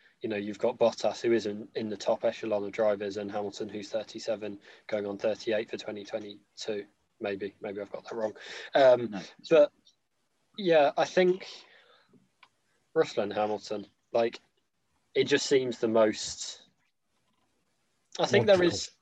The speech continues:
Speaker 1: yeah, I th-, I think Russell's more nailed on than Hamilton, I'd say. Um,
Speaker 3: Mm-hmm.
Speaker 1: but, you know, I think I just kind of back the competitor in Lewis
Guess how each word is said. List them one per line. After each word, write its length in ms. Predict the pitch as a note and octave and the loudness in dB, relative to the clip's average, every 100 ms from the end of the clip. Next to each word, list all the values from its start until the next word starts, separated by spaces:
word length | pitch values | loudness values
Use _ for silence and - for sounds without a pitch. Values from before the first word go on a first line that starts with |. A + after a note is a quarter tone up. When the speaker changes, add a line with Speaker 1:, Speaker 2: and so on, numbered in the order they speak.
| _ _ _ - | _ _ _ -2
Speaker 1:
yeah, 340 | E3+ E3 D#3+ F3+ | 4 8 8 6
I 60 | |
th-, 180 | - G#3 - _ _ _ _ _ _ _ _ _ - | 0 -4 -8 _ _ _ _ _ _ _ _ _ 0
I 80 | G3 | 0
think 200 | G#3+ F3 | 4 4
Russell's 400 | F3 E3+ C#3+ C3+ | 4 4 2 4
more 220 | C3 B2 | 2 4
nailed 360 | A#2+ A2+ G#2+ | 4 4 4
on 160 | A2 G#2+ | 2 0
than 120 | G2+ | -4
Hamilton, 440 | G2 G#2+ G#2 - G#2+ | -4 -4 -4 -10 -10
I'd 200 | G#2+ - | -10 -10
say. 360 | - - - _ _ _ _ _ - | -12 -12 -12 _ _ _ _ _ -2
Um, 720 | B2 A#2 A2+ A2+ A2 A2 G#2 _ _ _ | 4 6 6 4 2 -2 -6 _ _ _
Speaker 3:
Mm-hmm. 260 | G#2+ B2+ C3 _ _ - | -16 -14 -16 _ _ 0
Speaker 1:
but, 300 | A#2+ A#2 - _ | 4 4 0 _
you 140 | B2 A#2 | -4 0
know, 120 | G#2 | 2
I 40 | |
think 260 | G2+ A2+ G#2+ | 0 -2 2
I 80 | G#2+ | 0
just 240 | G#2 - | 0 -4
kind 220 | A2 G#2+ | -2 0
of 180 | G#2+ G2+ - _ _ | -2 -4 -12 _ _
back 240 | A2 A2+ - | -2 -2 -6
the 160 | A2 | -8
competitor 800 | G2+ A2+ A2 G#2+ - - A2 G#2+ - | -6 -6 -4 -4 -6 -4 -2 -2 -2
in 320 | A#2+ A2+ A2+ - _ - | -6 -6 -12 -14 _ -8
Lewis 540 | A2 G#2 G#2 G2+ - | -2 -2 -2 -6 -12